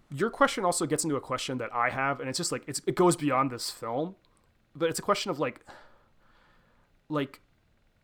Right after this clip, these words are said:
what kind of resources does apocalyptic theology provide us, people who have to deal with climate change?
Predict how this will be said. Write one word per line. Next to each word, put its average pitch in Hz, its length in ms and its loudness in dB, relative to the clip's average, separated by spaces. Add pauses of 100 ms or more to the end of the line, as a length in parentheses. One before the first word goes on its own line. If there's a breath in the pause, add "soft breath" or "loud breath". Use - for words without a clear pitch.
(360)
what 147 360 0
kind 185 280 0
of 151 80 2
resources 147 520 2
does 127 100 -6
apocalyptic 127 760 -6
theology 123 580 -6
provide 117 720 -6 (1000)
us, - 540 4
people 175 240 0
who 160 40 4
have 160 60 4
to 151 80 -2
deal 135 180 0
with 160 120 2
climate 170 280 0
change? 220 440 -6